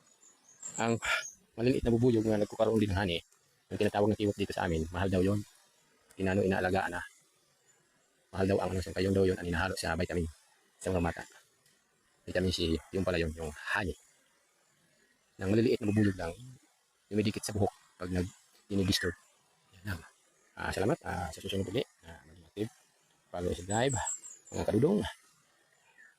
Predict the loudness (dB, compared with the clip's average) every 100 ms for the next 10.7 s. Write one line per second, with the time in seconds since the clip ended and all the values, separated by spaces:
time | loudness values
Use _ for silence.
0 | _ 0 2 2 0 -10 -20 _ _ _
1 | _ _ _ _ 0 2 0 -2 -2 -2
2 | -2 -10 -18 _ _ _ _ _ -6 -4
3 | 0 -2 -2 -6 _ _ _ _ _ _
4 | _ -14 -6 -4 -4 -6 -6 -6 -6 -10
5 | -8 -6 -4 -6 -12 -20 -20 -16 -16 -8
6 | -6 -6 -8 -16 -14 -14 -16 -18 -18 -20
7 | -20 _ _ _ _ -10 -10 -12 -20 _
8 | _ _ _ _ -8 0 2 2 0 -4
9 | -4 -12 -14 -20 -20 -20 _ _ _ _
10 | _ _ -6 -2 0 0 -4